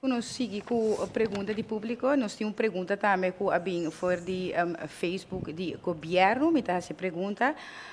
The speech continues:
com, um, doutor Marcia avisa para guarda com vacuna se botin desejo de virar mama.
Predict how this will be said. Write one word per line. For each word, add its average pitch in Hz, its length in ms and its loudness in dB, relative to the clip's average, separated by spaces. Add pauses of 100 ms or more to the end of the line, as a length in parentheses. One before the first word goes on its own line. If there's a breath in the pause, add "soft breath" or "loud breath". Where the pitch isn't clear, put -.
(180)
com, 214 200 2
um, 196 160 0
doutor 196 360 2
Marcia 208 460 4
avisa 226 560 4
para 254 180 0
guarda 190 580 4
com 226 440 -2
vacuna 185 640 2
se 202 240 -4
botin 165 320 -4
desejo 170 440 -2
de 160 120 -6
virar 160 260 0
mama. 147 500 2